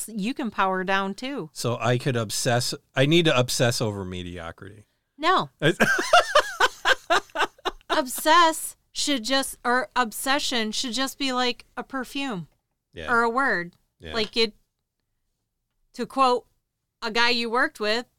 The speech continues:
Speaker 1: "Don't let it rent that space in your mind."
Speaker 2: Yeah. Yeah. Yeah, we'll see about that.
Speaker 1: I mean, it's been working out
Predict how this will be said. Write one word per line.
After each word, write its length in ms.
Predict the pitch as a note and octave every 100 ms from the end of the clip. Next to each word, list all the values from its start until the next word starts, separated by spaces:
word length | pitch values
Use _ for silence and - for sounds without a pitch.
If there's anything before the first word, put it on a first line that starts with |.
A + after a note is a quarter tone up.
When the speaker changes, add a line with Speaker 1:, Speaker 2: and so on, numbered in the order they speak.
| _ -
Speaker 1:
"Don't 240 | B3+ C4
let 140 | D4 C#4+
it 120 | -
rent 260 | C4 C#4+ -
that 220 | C#4+ -
space 400 | - C#4+ D4+ -
in 100 | D4+
your 120 | D#4
mind." 420 | D#4 F4+ A3+ F3 _ _
Speaker 2:
Yeah. 380 | - F2+ F2+ F2+ - _ _ _ _ _ _
Yeah. 240 | D#2+ D2+ D#2 _ _ _ _ _ _ _ _ _ _ _ _ _ _ -
Yeah, 100 | E2
we'll 120 | F2+
see 200 | - F2
about 260 | D2 D2+ -
that. 240 | D2 C#2+ _ _ _ _ _ _ _ -
Speaker 1:
I 140 | A3
mean, 400 | A#3 A3+ A3 G#3 - _ _ _ _ _ _ _ _ _
it's 100 | -
been 180 | G#3+ F3
working 300 | E3 D#3+ E3
out 240 | D#3+ G#2